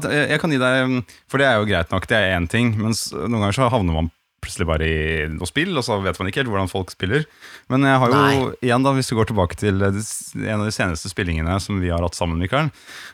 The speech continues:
Speaker 1: eh, så kan jeg gå konkret inn, og så kan vi se hva
Speaker 2: Ja.
Speaker 1: du tenkt-, eh, hva du tenker om situasjonen.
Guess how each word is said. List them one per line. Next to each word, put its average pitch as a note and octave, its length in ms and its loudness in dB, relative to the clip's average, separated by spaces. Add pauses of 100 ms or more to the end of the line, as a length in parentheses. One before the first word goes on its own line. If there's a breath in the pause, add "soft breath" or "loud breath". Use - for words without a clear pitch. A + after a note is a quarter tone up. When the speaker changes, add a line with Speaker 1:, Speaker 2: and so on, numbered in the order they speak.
Speaker 1:
eh, G#2+ 540 2
så - 160 -4
kan B2 100 2
jeg A2 140 -2
gå F#2+ 140 2 (360)
konkret G2+ 400 0
inn, F#2 160 2 (380)
og - 80 -14
så G#2 80 -4
kan G2+ 80 -2
vi - 60 -6
se G2 120 2 (140)
hva F#2 180 2
Speaker 2:
Ja. A2+ 140 2
Speaker 1:
du F#2 240 2
tenkt-, - 400 -4
eh, G2 340 -2
hva G2+ 140 -4
du G#2 100 0
tenker G2+ 380 -2
om F#2+ 80 0
situasjonen. A2 480 0